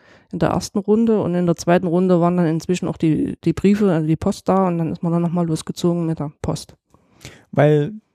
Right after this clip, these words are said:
Speaker 2: ähm, was man vielleicht auch noch dazu sagen muss, die, die Post hatte da das Monopol, beziehungsweise war die alleinige Beauftragte für auch die Zustellung von
Speaker 1: Mhm.
Speaker 2: Zeitungen und Zeitschriften.
Speaker 1: Ja.
Speaker 2: Also gab's ja nicht, äh,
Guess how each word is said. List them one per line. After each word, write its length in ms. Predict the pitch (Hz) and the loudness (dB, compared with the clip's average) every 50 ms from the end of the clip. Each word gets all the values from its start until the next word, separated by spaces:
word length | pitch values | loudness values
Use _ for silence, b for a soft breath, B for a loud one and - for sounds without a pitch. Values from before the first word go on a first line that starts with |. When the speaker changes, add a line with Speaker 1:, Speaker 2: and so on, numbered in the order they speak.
| _ _ - | _ _ -6
Speaker 2:
ähm, 560 | 220 - 135 131 131 135 139 139 139 139 139 - _ _ _ - | -2 0 0 2 0 -2 -4 -6 -6 -8 -8 -10 _ _ _ -6
was 180 | 135 131 - | -4 -4 -2
man 80 | - 135 | -2 0
vielleicht 180 | - 139 139 | 0 0 0
auch 60 | 147 143 | 0 0
noch 120 | 147 139 | 0 0
dazu 200 | - 135 - - | -2 -2 -2 0
sagen 180 | 180 208 202 196 | 0 0 2 0
muss, 140 | 190 170 | -2 -4
die, 260 | - - 147 143 139 135 | -2 -2 0 0 0 -2
die 140 | - 190 | -4 -10
Post 380 | - - - 180 180 - - 170 | -8 -4 -2 -2 -2 -2 -2 -2
hatte 160 | 165 160 156 | -2 0 0
da 240 | 147 151 147 151 147 143 156 - | 2 2 2 2 0 -4 -8 -10
das 180 | - 160 - - | -8 -8 -4 0
Monopol, 540 | 147 151 147 143 - - - 160 175 185 175 | 2 2 2 2 0 0 2 2 4 2 2
beziehungsweise 500 | 147 139 165 156 143 151 147 143 143 139 | 0 0 0 0 2 4 4 4 4 4
war 100 | 143 143 | 2 2
die 120 | 147 135 | 4 2
alleinige 320 | 131 139 139 147 156 151 | 2 2 0 0 0 -2
Beauftragte 560 | 139 - 135 147 160 - - 160 151 - - - | 0 2 2 2 0 0 0 -2 -2 -2 -2 -2
für 160 | - 156 143 | 0 2 2
auch 100 | 143 135 | 2 2
die 120 | - 156 | -2 -4
Zustellung 400 | - - 170 151 - 156 147 143 | -2 -2 -2 -2 0 -2 -4 -2
von 180 | - - 208 214 | 0 2 2 4
Speaker 1:
Mhm. 40 | 208 | 6
Speaker 2:
Zeitungen 300 | 147 151 165 151 143 139 | 4 4 4 2 0 -2
und 80 | 135 | -4
Zeitschriften. 800 | 135 - - 147 156 - - - - 131 - - - - 127 120 - | -2 2 2 2 2 2 -2 -2 -2 -2 -2 -4 -10 -8 -8 -6 -4
Speaker 1:
Ja. 100 | 185 185 196 b b b b b b b b b b b b b b | -2 -4 -4 b b b b b b b b b b b b b b
Speaker 2:
Also 160 | - 131 131 | -2 0 2
gab's 220 | - 135 143 - | 4 2 2 2
ja 80 | - 143 | 2 0
nicht, 340 | 135 131 - - - - - | 0 -2 -6 -8 -16 -12 -6
äh, 460 | - 147 135 131 127 123 123 127 123 | -2 0 0 2 2 0 0 -2 -4